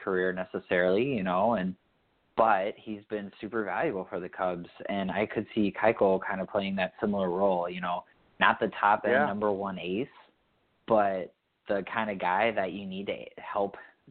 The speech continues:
Speaker 1: be a part of the core of an anchor of a rotation. Um,
Speaker 2: Yep, he's intimidating.
Speaker 1: yeah, that would be, I think that would be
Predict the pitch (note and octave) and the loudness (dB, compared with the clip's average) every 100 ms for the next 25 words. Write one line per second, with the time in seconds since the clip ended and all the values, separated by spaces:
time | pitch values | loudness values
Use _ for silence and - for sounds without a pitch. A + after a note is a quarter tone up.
0 | - G#2 G#2 G2+ F#2+ - - F#2+ G2 F#2 | -2 2 4 4 2 -2 4 4 4 -2
1 | - - F#2 G2 B2+ C#3+ C3 A#2 B2 C3 | -6 -2 2 6 6 4 0 -2 -4 0
2 | C#3 C#3+ C#3+ C#3+ C#3 D3+ C#3 - D#3 E3 | 2 4 2 2 2 2 2 2 -2 -2
3 | - _ _ - - - - F#2+ E2+ G2 | -8 _ _ -20 -20 -2 2 4 2 0
4 | G#2+ - - A2 G#2 G#2 B2 A#2+ G#2 G2 | -6 -8 -8 -6 -6 0 2 4 4 4
5 | F#2 G2+ A#2+ G#2 G2+ F#2+ - _ _ _ | 4 4 4 2 -2 -6 -10 _ _ _
6 | _ _ G#2 A2 C3 B2+ A2+ G#2 F#2+ F#2+ | _ _ 0 2 0 2 2 2 -6 -12
7 | F#2 F2+ | -10 -10